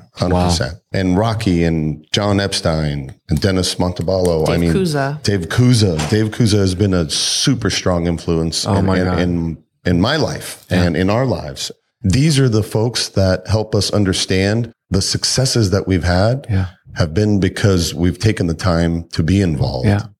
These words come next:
Speaker 1: And when you do get involved, your path changes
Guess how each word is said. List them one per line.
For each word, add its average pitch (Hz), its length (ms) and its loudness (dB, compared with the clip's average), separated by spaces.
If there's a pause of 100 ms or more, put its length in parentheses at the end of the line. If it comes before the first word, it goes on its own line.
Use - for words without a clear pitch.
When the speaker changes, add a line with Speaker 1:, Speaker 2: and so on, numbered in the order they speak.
(100)
Speaker 1:
And 85 200 2
when 87 160 4
you 85 240 4
do 127 320 -2
get 101 200 0
involved, 78 680 -2 (200)
your 90 320 2
path - 680 -2
changes 76 680 -2